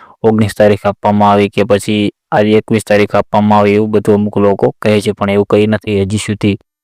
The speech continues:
તે તારીખ આપવામાં આવી નથી કે ચેતુરભાઈ વસાવા કઈ તારીખે જેલની બહાર આવશે. અને ચેતુરભાઈ વસાવા નિર્દોષ છે તો તમને બધાને ખબર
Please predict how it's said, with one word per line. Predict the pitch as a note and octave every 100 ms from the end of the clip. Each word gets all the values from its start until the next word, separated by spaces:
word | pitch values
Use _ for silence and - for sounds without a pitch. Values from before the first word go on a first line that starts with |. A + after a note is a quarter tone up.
| _ _ _
તે | - G#2+ - _ _
તારીખ | G#2 G#2 A2+ -
આપવામાં | F#2+ - G2 G#2+ _
આવી | G#2+ A2 A2+
નથી | G2+ F#2+ F#2 - _
કે | -
ચેતુરભાઈ | - G2+ - G#2+ G#2 G2
વસાવા | - G#2 G2+
કઈ | - G#2+
તારીખે | G#2+ G#2+ G2+ G#2
જેલની | G#2 G#2 G#2
બહાર | G2+ G2+ G2+
આવશે. | G2+ G2+ A2 G#2+ -
અને | - G#2+ G2 _ _ _ _ -
ચેતુરભાઈ | A2+ A2 A2 A2+ G#2
વસાવા | F#2+ G#2+
નિર્દોષ | G#2 G#2 G#2 A2+ A2
છે | - G#2+
તો | - G#2+
તમને | G#2 G#2
બધાને | G2+ G2+ G#2 G#2+
ખબર | G2+ G#2+ A2